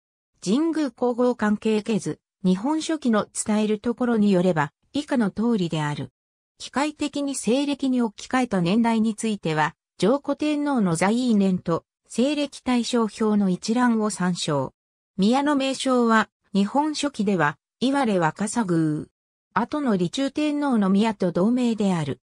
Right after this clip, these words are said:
神宮皇后教場立列池上良良は、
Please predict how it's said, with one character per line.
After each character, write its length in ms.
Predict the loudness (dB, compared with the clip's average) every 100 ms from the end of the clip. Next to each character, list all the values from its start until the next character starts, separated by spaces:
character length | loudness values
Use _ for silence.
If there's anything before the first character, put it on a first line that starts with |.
| _ _ _ _
神 140 | 0 0
宮 320 | 0 0 -2
皇 240 | -2 -2
后 180 | 0 -2
教 240 | 0 2 2
場 160 | 0
立 320 | -2 -2 0
列 240 | 0 0 -4
池 260 | 0 0
上 260 | 2 0 0
良 240 | 0 2 2
良 240 | 2 2
は、 180 | 0